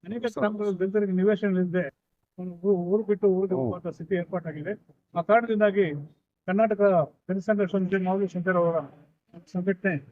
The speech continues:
Speaker 1: ರಾಜ್ಯಾದ್ಯಂತ ಏಕಕಾಲದಲ್ಲಿ ಇನ್ನೂರ ಇಪ್ಪತ್ನಾಲ್ಕು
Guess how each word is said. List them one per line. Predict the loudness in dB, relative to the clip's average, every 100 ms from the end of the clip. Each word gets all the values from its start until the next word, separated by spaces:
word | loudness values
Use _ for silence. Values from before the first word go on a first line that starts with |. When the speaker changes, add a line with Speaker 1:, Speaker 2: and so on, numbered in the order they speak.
| _ _ _ _ -6
Speaker 1:
ರಾಜ್ಯಾದ್ಯಂತ | -4 4 6 6 2 2 -2 2 4
ಏಕಕಾಲದಲ್ಲಿ | 4 4 4 4 -2 -20 -20 _ _ _ _ _ -10
ಇನ್ನೂರ | 4 8 8
ಇಪ್ಪತ್ನಾಲ್ಕು | 6 2 4 4 4 6 4 4